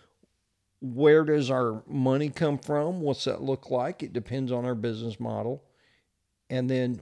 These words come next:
what is our product or what is our offering? And those are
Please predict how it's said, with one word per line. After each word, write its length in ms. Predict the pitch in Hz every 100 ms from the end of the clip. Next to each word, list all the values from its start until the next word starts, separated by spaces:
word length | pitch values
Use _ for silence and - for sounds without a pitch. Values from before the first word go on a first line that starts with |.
| -
what 340 | - 117 127 135
is 240 | 139 120
our 140 | 117
product 600 | 113 123 113 120 113 -
or 100 | 113
what 200 | 110 107
is 180 | 101 98
our 240 | 104 101 98
offering? 520 | 95 - - - - _ _ _ _ _
And 120 | 147
those 200 | 175 180
are 200 | 151 117